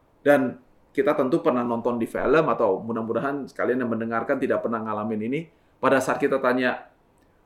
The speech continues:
"Will you marry me?" Terus dijawab sama si cewek bilang adalah, "Nope,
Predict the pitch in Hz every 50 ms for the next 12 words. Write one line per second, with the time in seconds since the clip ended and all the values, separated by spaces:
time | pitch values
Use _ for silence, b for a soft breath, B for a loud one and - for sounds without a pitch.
0 | - 127 117 117 113 110 120 143 160 170 156 165 165 165 165 165 165 165 170 170
1 | 170 165 - _ _ - 147 135 - 127 113 107 117 110 117 - 127 110 113 110
2 | 117 107 - 120 123 123 127 123 120 120 113 113 113 120 123 139 - - _ _
3 | _ - 120 123 123 123 123 123 123 123 127 131 165 - - - - -